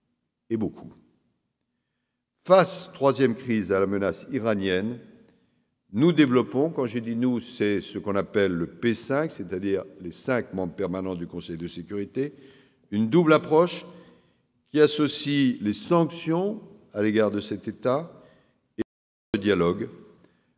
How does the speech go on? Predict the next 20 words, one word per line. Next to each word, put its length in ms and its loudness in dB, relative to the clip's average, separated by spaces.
afin 400 4
que 120 -2
l'Iran 760 2
accepte, 640 2
ce 100 -8
qu'il 180 -8
n'a 100 -4
pas 160 -6
fait 180 -10
jusqu'ici, 680 -10
de 80 0
respecter 600 2
ses 240 -2
engagements 720 2
au 100 0
titre 460 0
de 140 -4
la 160 2
non-prolifération 1200 2
nucléaire 560 0